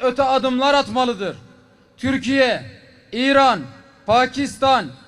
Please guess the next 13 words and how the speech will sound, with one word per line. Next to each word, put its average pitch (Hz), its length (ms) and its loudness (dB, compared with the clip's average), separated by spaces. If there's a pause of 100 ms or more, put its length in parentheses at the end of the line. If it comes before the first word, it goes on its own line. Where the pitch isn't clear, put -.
(240)
Malezya 240 500 0
gibi 262 220 -6
ülkeler 254 600 0 (480)
bu 285 180 -6
işin 269 320 -2
öncülüğünü 262 600 -2
yapmalıdır. 247 720 0 (560)
Salt 285 480 0
bir 262 240 0
açıklama 262 800 2 (480)
ve 262 140 4
kınama 262 580 2
değil, 269 360 -2